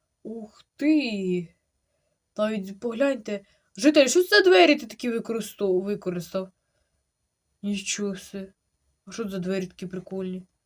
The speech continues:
Якісь декоративні. Ух ти, <laughs> прикольно, друзі, ую, тут затишно. Клас, якийсь ковер у нього. А що в сундучку? А нічого. А давайте йому сюди покладемо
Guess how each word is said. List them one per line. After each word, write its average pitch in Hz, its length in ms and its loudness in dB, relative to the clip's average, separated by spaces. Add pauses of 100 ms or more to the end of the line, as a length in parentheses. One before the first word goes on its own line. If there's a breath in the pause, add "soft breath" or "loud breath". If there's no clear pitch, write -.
(280)
Якісь 190 140 -6
декоративні. 190 760 -6 (880)
Ух 240 400 -12
ти, 220 320 -6 (140)
<laughs> 247 160 -2
прикольно, 269 440 0
друзі, 226 360 -6
ую, 214 580 -10
тут 240 160 -14 (280)
затишно. 226 640 0 (1300)
Клас, 185 260 -12
якийсь 190 300 -14
ковер 202 360 -8
у 277 60 -4
нього. 262 240 -10
А 208 40 -10
що 233 120 -12
в 220 60 -14
сундучку? 214 640 -6 (440)
А 262 140 -6
нічого. 214 460 -8
А 202 80 -6
давайте 269 240 -10
йому 190 160 -10
сюди 196 180 -10
покладемо 190 540 -8